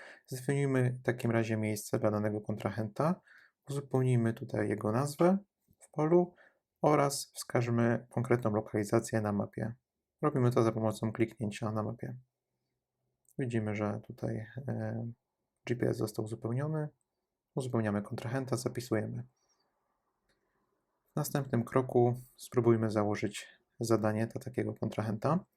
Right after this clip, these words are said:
Przechodzimy na widok zadań, możemy to zrobić z poziomu widoku, e, również harmonogramu. OK, uzupełniamy, że to jest montaż, wybieramy naszego kontrahenta,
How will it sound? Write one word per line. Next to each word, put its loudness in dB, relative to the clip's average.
Przechodzimy 0
na 0
widok -2
zadań, 4
możemy -2
to -10
zrobić -8
z -16
poziomu -2
widoku, 0
e, 2
również -2
harmonogramu. 0
OK, -14
uzupełniamy, 0
że -2
to -4
jest -4
montaż, 0
wybieramy 2
naszego 2
kontrahenta, -2